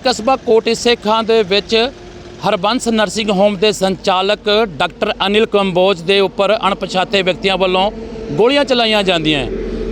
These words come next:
ਦੱਸਿਆ ਜਾ ਰਿਹਾ ਹੈ ਕਿ ਅਨਿਲ ਕੰਬੋਜ ਆਪਣੇ ਕਲੀਨਿਕ ਦੇ ਵਿੱਚ ਬੈਠੇ ਸੀ ਤਾਂ ਉਸ ਸਮੇਂ ਦੋ ਜਿਹੜੇ ਨੌਜਵਾਨ ਉਹ ਦਵਾਈ ਲੈਣ ਦੇ ਬਹਾਨੇ ਉਹਨਾਂ ਦੇ ਕਲੀਨਿਕ ਦੇ ਉੱਪਰ ਆਉਂਦੇ ਨੇ ਤਾਂ ਦਵਾਈ ਲੈਣ ਤੋਂ ਬਾਅਦ ਡਾਕਟਰ ਦੇ ਉੱਪਰ ਜਿਹੜੀਆਂ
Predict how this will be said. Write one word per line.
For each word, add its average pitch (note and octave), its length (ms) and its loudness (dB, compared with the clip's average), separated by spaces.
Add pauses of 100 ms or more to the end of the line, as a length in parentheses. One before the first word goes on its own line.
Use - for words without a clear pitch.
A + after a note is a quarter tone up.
(160)
ਦੱਸਿਆ C#4+ 300 2
ਜਾ B3 240 2
ਰਿਹਾ C4 180 4
ਹੈ B3 100 4
ਕਿ C4 220 -2 (140)
ਅਨਿਲ B3 200 2
ਕੰਬੋਜ A3 640 2 (580)
ਆਪਣੇ A#3 280 0
ਕਲੀਨਿਕ A3 360 0
ਦੇ A3+ 120 2
ਵਿੱਚ A3+ 200 2
ਬੈਠੇ G3 340 2
ਸੀ A3 180 -2
ਤਾਂ A3+ 180 -2
ਉਸ G#3+ 260 0
ਸਮੇਂ G#3+ 240 2
ਦੋ G#3+ 360 2 (280)
ਜਿਹੜੇ A3 200 2
ਨੌਜਵਾਨ G#3 560 0
ਉਹ G3+ 180 0
ਦਵਾਈ F#3+ 320 2
ਲੈਣ G#3 200 2
ਦੇ G#3 140 0
ਬਹਾਨੇ F#3+ 380 0
ਉਹਨਾਂ G3+ 180 0
ਦੇ G#3 100 0
ਕਲੀਨਿਕ F#3+ 440 0
ਦੇ F#3 100 2
ਉੱਪਰ G3 260 2
ਆਉਂਦੇ F3 360 0
ਨੇ G#3+ 180 0 (140)
ਤਾਂ G3 200 2 (480)
ਦਵਾਈ G#3+ 260 2
ਲੈਣ G#3 240 0
ਤੋਂ G#3+ 180 0
ਬਾਅਦ F#3+ 360 0 (580)
ਡਾਕਟਰ A#3 300 0
ਦੇ A#3 120 2
ਉੱਪਰ A3+ 300 2
ਜਿਹੜੀਆਂ G#3 380 0